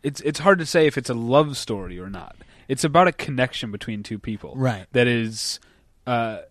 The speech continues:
Speaker 1: that, that is deeper and more unique and profound than anything that you can easily label.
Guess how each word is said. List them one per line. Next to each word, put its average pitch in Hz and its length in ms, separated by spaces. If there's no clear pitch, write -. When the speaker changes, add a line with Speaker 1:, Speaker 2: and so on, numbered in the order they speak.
Speaker 1:
that, 127 240
that 123 140
is 120 140
deeper 135 340
and 117 120
more 120 160
unique 117 540
and 113 160
profound 110 680
than 113 440
anything 120 300
that 110 140
you 107 80
can 117 120
easily 107 260
label. 98 480